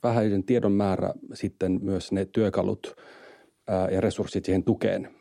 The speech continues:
kun me puhutaan vähemmistöryhmistä ja, ja niistä jatkuvista tilanteista, mitä tapahtuu ihmisten arjessa, niin, niin valtaosa ihmistä jää aika yksin niiden kokemusten kanssa. Ää, ja sen vaikutukset ihmisten niinkö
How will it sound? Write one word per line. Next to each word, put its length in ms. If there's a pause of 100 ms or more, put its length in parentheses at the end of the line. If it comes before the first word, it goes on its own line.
(120)
kun 80
me 80
puhutaan 640
vähemmistöryhmistä 840
ja, 280
ja 140
niistä 360 (540)
jatkuvista 440
tilanteista, 460
mitä 140
tapahtuu 560 (580)
ihmisten 360
arjessa, 480 (140)
niin, 360 (100)
niin 220 (340)
valtaosa 380
ihmistä 300
jää 100
aika 180
yksin 240
niiden 120
kokemusten 520
kanssa. 400 (920)
Ää, 220
ja 240
sen 200
vaikutukset 540
ihmisten 380
niinkö 500